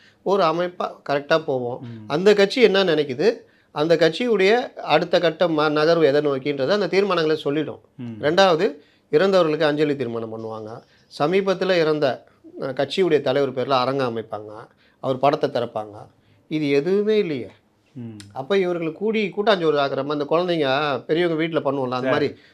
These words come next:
Speaker 1: சொப்பு வச்சு விளையாடு தெரியுமா, நீ இது
Speaker 2: என்ன
Speaker 1: வாங்கிட்டு வா, அது
Speaker 2: சொல்றீங்க?
Speaker 1: வாங்கிட்டு வா.
Speaker 2: அவ்வளோ பெரிய கூட்டத்தை நீங்க என்னமோ just like that
Speaker 1: கூட்டத்தை
Speaker 2: handle
Speaker 1: நான்,
Speaker 2: பண்றீங்களே.
Speaker 1: ஆமா, நான் கூட்டத்தை நான் தப்பே சொல்லியே.
Speaker 2: ம்.
Speaker 1: அந்த கூட்டம் கூடிச்சு, கலைஞ்சிச்சு.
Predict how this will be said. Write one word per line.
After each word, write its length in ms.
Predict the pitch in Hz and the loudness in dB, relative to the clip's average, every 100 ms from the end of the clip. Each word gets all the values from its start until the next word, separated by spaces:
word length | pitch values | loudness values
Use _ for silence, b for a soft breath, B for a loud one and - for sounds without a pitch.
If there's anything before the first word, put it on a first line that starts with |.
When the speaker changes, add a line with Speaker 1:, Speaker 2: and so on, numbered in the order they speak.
| b | b
Speaker 1:
சொப்பு 140 | 170 175 | 4 6
வச்சு 260 | 190 156 | 4 6
விளையாடு 220 | 151 143 | 6 4
தெரியுமா, 420 | 131 123 139 131 - b b | 2 -2 -2 -2 -6 b b
நீ 140 | 151 | 0
இது 120 | 160 160 | 2 4
Speaker 2:
என்ன 100 | 156 | 4
Speaker 1:
வாங்கிட்டு 120 | 156 | 4
வா, 180 | 151 151 | 4 4
அது 100 | 156 | 4
Speaker 2:
சொல்றீங்க? 120 | 151 | 2
Speaker 1:
வாங்கிட்டு 280 | 143 123 117 _ | 0 -4 -12 _
வா. 100 | 123 | -10
Speaker 2:
அவ்வளோ 360 | 120 180 214 196 | -2 2 2 2
பெரிய 260 | 156 143 131 | -2 -4 -4
கூட்டத்தை 400 | 175 196 196 180 | -6 -6 -6 -8
நீங்க 200 | 156 147 | -8 -6
என்னமோ 420 | 123 120 147 160 | -6 -6 -6 -8
just 320 | 123 123 123 | -8 -10 -8
like 200 | 175 165 | -8 -8
that 80 | 165 | 0
Speaker 1:
கூட்டத்தை 400 | 208 233 220 220 | 4 6 8 6
Speaker 2:
handle 120 | 208 | 4
Speaker 1:
நான், 160 | 208 226 | 0 -2
Speaker 2:
பண்றீங்களே. 220 | 214 208 | -4 -2
Speaker 1:
ஆமா, 220 | 214 165 | 0 0
நான் 120 | 165 | 0
கூட்டத்தை 380 | 165 254 240 226 | 0 0 4 4
நான் 160 | 208 170 | 4 2
தப்பே 240 | 165 190 | 0 0
சொல்லியே. 340 | 170 135 113 110 | -2 -4 -8 -10
Speaker 2:
ம். 220 | 117 107 | -12 -10
Speaker 1:
அந்த 160 | 131 135 | -8 -2
கூட்டம் 380 | 202 220 196 | 0 2 2
கூடிச்சு, 340 | 185 220 190 - | 2 2 0 -2
கலைஞ்சிச்சு. 720 | 214 208 170 185 143 117 | 0 2 2 0 -6 -10